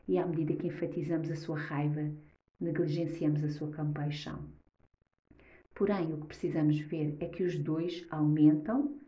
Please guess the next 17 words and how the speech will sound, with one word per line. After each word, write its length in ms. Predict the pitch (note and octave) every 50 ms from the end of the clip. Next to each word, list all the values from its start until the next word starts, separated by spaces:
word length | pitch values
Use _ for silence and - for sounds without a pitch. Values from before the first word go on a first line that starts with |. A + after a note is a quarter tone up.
| - _ _ _ _ _ -
e 80 | D3+
diminuem 560 | C#3+ D3 C#3+ C#3 C3+ C#3 C#3 C#3 C#3+ D#3+ G3+
juntos. 460 | G3+ F#3+ F3+ D#3+ D3 D3 C#3+ - - - - - - _ _ _ _ _ _ _ _ _ _ _ - - - _ _ -
Um 140 | F#3 D#3
Cristo 360 | D3 - F#3 F3 - F3+ - -
sem 200 | - F3 E3 D3
compaixão 880 | - D#3+ D3+ D3+ C#3+ C#3 C#3+ C#3+ - - - C#3+ C3 C3 C#3+ D3+ D3+ - - -
nunca 380 | - E3+ F#3 F#3+ F3+ - F3 D#3
se 160 | - - E3+
irritaria 840 | D#3+ C#3+ - F3+ E3+ - D#3 D3+ D3+ D3+ D3+ D3+ E3 F3+ G#3 A#3 - - -
com 120 | - E3+
as 80 | E3+ -
suas 280 | - E3 D#3+ D#3 -
injustiças 720 | D#3 D3+ D3+ D3 C#3+ D3 - - D#3 D3 D3 - D3+ D3+ -
a 80 | - -
seu 220 | - - D#3+ D3+
redor. 400 | D3 - - - E3+ C#3+ C3 -